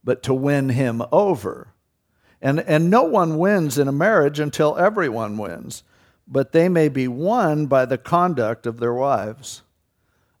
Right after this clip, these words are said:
A wife has an amazing ability to bring about positive changes in the life of her husband,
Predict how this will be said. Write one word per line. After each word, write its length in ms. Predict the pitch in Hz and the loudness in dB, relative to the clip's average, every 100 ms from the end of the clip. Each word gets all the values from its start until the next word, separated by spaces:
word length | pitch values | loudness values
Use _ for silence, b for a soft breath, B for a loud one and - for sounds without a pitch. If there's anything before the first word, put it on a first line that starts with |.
| 160 | 0
A 60 | |
wife 520 | 147 156 185 233 240 | 2 6 8 8 6
has 320 | 180 175 175 139 | 4 4 4 0
an 100 | 135 | -4
amazing 880 | 139 147 180 185 190 196 196 190 151 _ _ _ _ _ _ _ | 0 2 4 2 0 -2 -2 -4 -6 _ _ _ _ _ _ _
ability 840 | 135 117 117 165 196 196 127 117 123 | -6 -6 4 6 8 6 2 0 -4
to 160 | - 127 | -6 -4
bring 260 | 120 147 | 0 0
about 560 | 147 135 123 - - - | 2 2 2 0 -6 -2
positive 600 | - 175 196 190 151 127 | 4 6 6 2 0 -2
changes 580 | - 170 180 147 131 120 | -2 0 0 -2 -4 -4
in 140 | 135 | -2
the 100 | 131 | 0
life 380 | 131 143 151 - | 4 4 4 -2
of 140 | 120 | -6
her 120 | 139 | -4
husband, 640 | 143 202 208 - 87 73 | -2 0 -2 -6 -16 -16